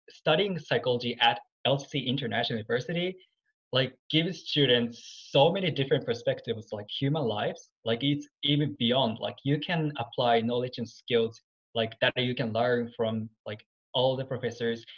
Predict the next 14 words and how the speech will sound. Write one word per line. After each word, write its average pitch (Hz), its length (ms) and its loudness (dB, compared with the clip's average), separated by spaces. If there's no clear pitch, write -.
into 151 280 4
your 151 300 2
actual 135 340 0
life. 117 360 -4
Like, 117 120 -4
what 120 180 -2
kind 180 220 -4
of, 147 80 -10
uh, 135 340 6
functions 170 580 2
do 117 80 -4
you, 120 340 0
you 131 80 0
know, 117 200 2